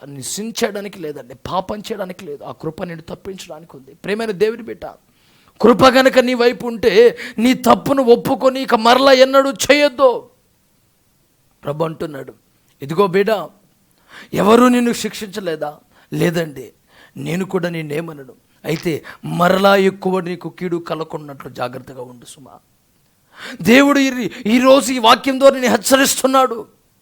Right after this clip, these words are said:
ఇంతవరకు ప్రార్థనలో తగ్గిపోతున్నావు, ఆత్మీయ జీవితంలో తగ్గిపోతున్నావు. ఎందుకో తెలియని నిరుత్సాహం, ఎందుకో తెలియని మాటలు నీ మైండ్లో వెళ్ళిపోయాయి.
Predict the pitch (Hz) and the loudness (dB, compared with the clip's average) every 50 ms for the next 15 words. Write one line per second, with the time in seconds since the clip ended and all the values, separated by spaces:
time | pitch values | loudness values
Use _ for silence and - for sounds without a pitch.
0 | _ _ - - - - - 196 226 233 262 277 269 269 269 277 - 262 269 214 | _ _ -18 -16 -14 -6 -2 0 0 4 4 6 6 6 4 2 2 0 0 0
1 | 180 - 214 220 254 214 196 262 262 262 262 262 262 247 220 247 196 190 254 247 | 2 2 4 4 4 4 4 2 4 4 4 4 2 -2 -2 -4 -4 -2 -4 -4
2 | 254 247 233 220 196 151 - _ - - - - 208 262 269 - - 262 269 202 | -4 -6 -12 -12 -14 -18 -20 _ -18 -12 0 4 6 6 6 6 2 -4 -4 -2
3 | 160 220 285 285 220 226 277 269 196 262 254 226 247 220 240 247 - - 233 233 | 0 2 2 2 4 2 0 2 2 0 0 0 -2 -4 -4 -6 -4 -6 -12 -12
4 | 226 202 156 - _ _ _ _ _ _ - - - - 196 226 247 269 262 196 | -12 -16 -16 -18 _ _ _ _ _ _ -20 -16 -6 0 2 2 2 2 2 4
5 | 277 277 208 - 247 247 269 277 262 254 240 262 277 285 208 - 269 262 247 226 | 4 4 4 2 -2 0 0 0 0 0 -2 0 0 -2 0 4 4 4 4 4
6 | 254 262 226 180 139 - - - - 214 247 262 269 226 277 277 269 254 269 254 | 2 0 0 -2 -10 -12 -12 -4 2 2 2 2 2 2 0 0 0 0 -2 0
7 | 269 269 269 233 202 208 240 269 - - 277 262 277 269 240 240 254 285 277 277 | 0 0 0 0 4 6 6 6 4 2 0 0 2 2 4 4 4 4 6 4
8 | 294 285 294 277 285 - 285 294 294 294 294 285 254 214 170 139 139 | 4 6 6 4 4 4 6 6 6 8 10 8 8 6 2 -4 -10